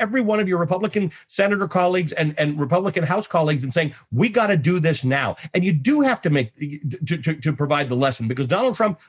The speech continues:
will run in twenty twenty-four, and he will back candidates in twenty twenty-four. So unless we send the message that this was wrong and needs to be punished, this B S argument about it's all about unity and bringing people together,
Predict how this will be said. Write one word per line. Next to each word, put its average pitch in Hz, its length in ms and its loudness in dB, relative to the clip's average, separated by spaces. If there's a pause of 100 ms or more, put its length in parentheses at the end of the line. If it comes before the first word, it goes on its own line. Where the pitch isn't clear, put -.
will 254 320 2
run 147 200 4
in 110 100 -2
twenty 107 300 -2
twenty-four, 101 560 -4 (180)
and 165 140 2
he 185 100 4
will 254 220 0
back 147 320 -2
candidates 120 420 0
in 113 120 -2
twenty 117 260 -2
twenty-four. 113 460 -4
So 147 100 -4
unless 185 360 0
we 208 120 0
send 208 280 -2
the 185 60 0
message 165 380 0
that 131 200 -6
this 220 240 0 (220)
was 160 440 4
wrong 147 520 2
and 139 160 0
needs 151 260 2
to 139 60 -4
be 127 140 2
punished, 135 440 -2 (580)
this 247 260 -2
B 165 320 0
S 208 180 0
argument 185 440 2
about 165 180 2
it's 139 100 -4
all 180 140 2
about 165 200 2
unity 170 340 2
and 139 100 2
bringing 165 280 0
people 165 220 -2
together, 170 380 0